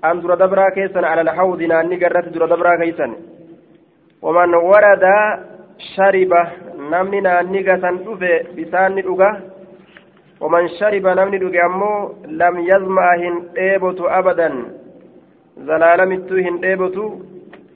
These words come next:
وليردن علي narra ni dhufa. Aqwaamun dhiirtoleen narra ni dhufan.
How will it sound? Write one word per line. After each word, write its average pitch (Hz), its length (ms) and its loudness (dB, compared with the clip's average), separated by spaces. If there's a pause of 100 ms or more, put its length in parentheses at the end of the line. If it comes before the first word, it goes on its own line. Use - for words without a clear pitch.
(640)
وليردن 175 1300 2
علي 180 500 4
narra 180 420 0
ni 208 140 -2
dhufa. 151 440 0 (1080)
Aqwaamun 190 1040 0
dhiirtoleen 165 560 -2
narra 190 220 4
ni 214 80 0
dhufan. 170 340 0